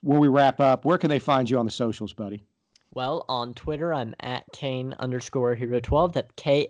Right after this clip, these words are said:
Speaker 2: A I N E underscore hero twelve. On Letterboxd, I'm at Kane Hero. And I've got a YouTube channel, which is linked in both those sites. Also of note, uh, Father and Son Watch Horror Movie YouTube channel. I post all the episodes there.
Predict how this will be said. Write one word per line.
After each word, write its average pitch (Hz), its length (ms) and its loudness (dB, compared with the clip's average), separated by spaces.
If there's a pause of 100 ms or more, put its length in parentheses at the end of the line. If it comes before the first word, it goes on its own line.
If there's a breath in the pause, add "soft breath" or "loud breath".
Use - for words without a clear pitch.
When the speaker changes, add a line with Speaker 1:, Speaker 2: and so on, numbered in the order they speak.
(160)
Speaker 2:
A 135 280 2
I 127 200 0
N 131 300 -6
E 135 220 -6
underscore 139 480 -4
hero 127 220 0
twelve. 180 380 2 (440 loud breath)
On 135 140 -2
Letterboxd, 156 500 0
I'm 127 140 -4
at 127 220 -4
Kane 131 280 -6
Hero. 185 380 0 (320 soft breath)
And 127 120 -6
I've 127 60 -6
got 135 120 -2
a 135 40 -4
YouTube 196 260 -6
channel, 214 280 -2
which 190 120 -6
is 127 100 -6
linked 147 220 -6
in 127 140 -6
both 143 200 -2
those 156 180 -2
sites. 175 260 0
Also 180 400 4
of 170 100 0
note, 190 380 0
uh, 135 360 0
Father 156 320 0
and 147 100 -6
Son 151 180 -4
Watch 143 160 -2
Horror 156 180 -2
Movie 143 260 -4
YouTube 185 300 -4
channel. 214 500 -4 (520 loud breath)
I 135 100 0
post 147 340 0
all 156 180 2
the 151 140 0
episodes 143 340 -4
there. 143 360 2